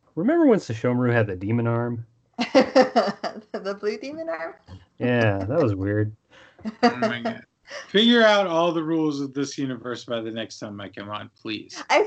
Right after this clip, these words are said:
Speaker 2: feel
Speaker 1: <laughs>
Speaker 2: like we need a Sesshomaru episode for Eric next time.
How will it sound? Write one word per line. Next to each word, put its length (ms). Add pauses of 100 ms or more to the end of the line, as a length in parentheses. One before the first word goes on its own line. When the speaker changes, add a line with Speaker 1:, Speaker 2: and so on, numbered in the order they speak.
Speaker 2:
feel 160
Speaker 1:
<laughs> 60
Speaker 2:
like 280 (240)
we 360
need 300
a 120
Sesshomaru 840
episode 840
for 160
Eric 400
next 240
time. 280